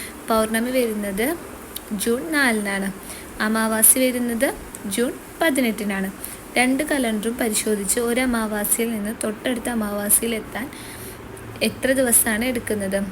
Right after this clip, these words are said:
അപ്പോ, ആ, മെയ് പത്തൊമ്പത് മുതൽ ജൂൺ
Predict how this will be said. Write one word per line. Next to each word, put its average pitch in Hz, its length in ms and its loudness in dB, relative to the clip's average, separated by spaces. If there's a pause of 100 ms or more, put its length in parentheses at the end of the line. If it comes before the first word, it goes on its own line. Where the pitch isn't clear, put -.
(300)
അപ്പോ, 202 200 -2 (460)
ആ, 220 80 -2 (1080)
മെയ് 220 160 2 (100)
പത്തൊമ്പത് 220 560 2
മുതൽ 247 360 2 (340)
ജൂൺ 233 320 -2